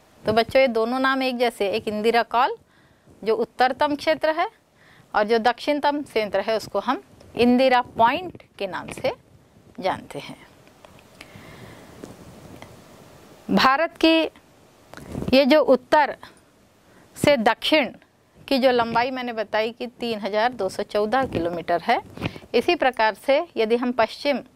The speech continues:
से पूर्व की तरफ देखें, अर्थात गुजरात से यदि हम अरुणाचल के तरफ देखें, तो यहाँ पर एक सीधी रेखा यदि खींच दी जाए, तो यह, अ,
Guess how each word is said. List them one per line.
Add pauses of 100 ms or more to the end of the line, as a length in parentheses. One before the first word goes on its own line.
(600)
से (160)
पूर्व
की
तरफ
देखें, (240)
अर्थात (500)
गुजरात (1300)
से
यदि
हम
अरुणाचल (360)
के
तरफ
देखें,
तो
यहाँ
पर
एक
सीधी
रेखा (480)
यदि
खींच
दी
जाए, (500)
तो (320)
यह,
अ,